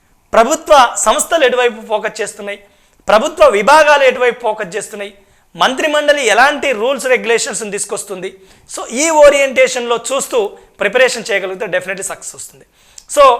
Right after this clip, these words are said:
ఏం భయపడాల్సిన అవసరం లేదు, అలా అని ఈజీగా ఉంది అని అంత నెగ్లెక్ట్గా చేయాల్సినటువంటి అవసరం లేదు. ఎందుకంటే ఒక సూటిగా స్పష్టంగా మనం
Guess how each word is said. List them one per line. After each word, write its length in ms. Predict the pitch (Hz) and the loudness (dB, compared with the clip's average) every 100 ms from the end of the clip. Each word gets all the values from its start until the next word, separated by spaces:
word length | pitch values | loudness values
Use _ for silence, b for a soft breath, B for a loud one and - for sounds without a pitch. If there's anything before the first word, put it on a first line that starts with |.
| - - - | -6 -20 -6
ఏం 300 | 196 254 277 | 2 2 4
భయపడాల్సిన 580 | 190 226 294 302 277 269 | 2 4 6 6 4 0
అవసరం 300 | 247 - 233 | -2 -2 -4
లేదు, 300 | 220 220 254 _ _ _ _ - | -4 -4 -10 _ _ _ _ -2
అలా 200 | 190 262 | 4 6
అని 400 | 262 262 269 233 - _ _ _ - | 6 4 2 -2 -6 _ _ _ -4
ఈజీగా 760 | 233 277 214 285 277 269 254 | -2 0 0 2 4 4 4
ఉంది 260 | 208 233 262 | -2 -2 0
అని 360 | 247 233 208 - _ _ - 190 | 2 0 -4 -12 _ _ -2 0
అంత 480 | 180 196 240 202 - | 0 2 4 4 2
నెగ్లెక్ట్గా 420 | 185 196 247 247 233 202 | -2 0 -2 -2 -4 0
చేయాల్సినటువంటి 560 | 196 208 220 190 196 | 2 2 -2 -6 -4
అవసరం 280 | 180 170 202 | -4 -4 -12
లేదు. 160 | 175 - _ _ _ - | -16 -20 _ _ _ -8
ఎందుకంటే 640 | 214 254 262 254 226 - b b b | -4 -2 0 0 0 -6 b b b
ఒక 120 | 214 | -4
సూటిగా 580 | 240 - 302 320 302 302 | -2 0 -2 -2 0 2
స్పష్టంగా 840 | - 302 240 - 262 247 262 254 - b b - | 2 -2 -4 -2 -2 2 0 0 -8 b b 0
మనం 280 | 202 311 | 2 2